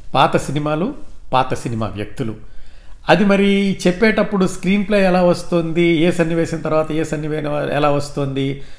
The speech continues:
అది తెలియదు మరి, అలా, అలా అలవాటైపోయింది. ఒకటైతే నిజమండి,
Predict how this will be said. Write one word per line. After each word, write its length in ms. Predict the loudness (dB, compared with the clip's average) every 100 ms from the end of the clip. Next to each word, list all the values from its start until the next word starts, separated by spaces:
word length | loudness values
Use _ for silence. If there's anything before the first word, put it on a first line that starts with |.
| -10 -6
అది 100 | -4 2
తెలియదు 260 | 4 4
మరి, 180 | 4 2
అలా, 140 | 4
అలా 280 | 4 4 2 2
అలవాటైపోయింది. 960 | 2 4 4 2 -2 -4 -2 -4 -6 -4
ఒకటైతే 420 | -4 -2 -2 0
నిజమండి, 440 | 0 0 -2 -4